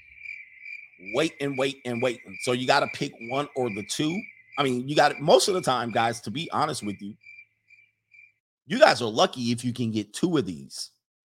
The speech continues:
You're gonna, you're, you guys are lucky if you can get two, 'cause we're giving you options where you have to pick two out of the three. But in reality, most of us are dealing with one. We've gotta pick one. We gotta pick, do we want it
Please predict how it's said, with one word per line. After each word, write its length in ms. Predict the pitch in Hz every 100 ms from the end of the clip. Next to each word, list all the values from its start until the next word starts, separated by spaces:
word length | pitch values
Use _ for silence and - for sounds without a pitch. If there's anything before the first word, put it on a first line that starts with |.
| _ _ _ _ _ _ _ _ _ _ _ _ _ _ _ _ _ _ _ _ _ _ _
You're 140 | -
gonna, 180 | 220 180
you're, 260 | 175 214 190
you 120 | 175 -
guys 220 | 196 143
are 60 |
lucky 340 | 139 151 - 131
if 100 | 123
you 80 | 123
can 160 | 127
get 180 | 110 107
two, 320 | - 160 92 - _ -
'cause 180 | 143
we're 180 | 131 262
giving 280 | 240 180 143
you 140 | 135 -
options 400 | 131 127 135 117
where 140 | 131
you 180 | 131 123
have 160 | 135 -
to 80 | 104
pick 280 | - 123
two 300 | - 160 147
out 140 | 123 113
of 100 | 92
the 80 | 92
three. 440 | 151 180 85 - _ _ _ _ _ -
But 200 | 143 147
in 240 | 131 127
reality, 760 | 113 117 123 190 180 110 101 98
most 320 | 101 175 -
of 140 | 127
us 160 | 120 117
are 80 | 101
dealing 400 | 107 120 113 104
with 200 | 98 - 92
one. 340 | 117 165 104
We've 180 | 113 180
gotta 260 | 160 131 107
pick 280 | - 143 101
one. 500 | 101 131 165 98 80 _ _ _ -
We 80 | 165
gotta 240 | 180 143
pick, 340 | - 143 127
do 100 | 120
we 180 | 135 143
want 280 | 135 127 123
it 160 | 113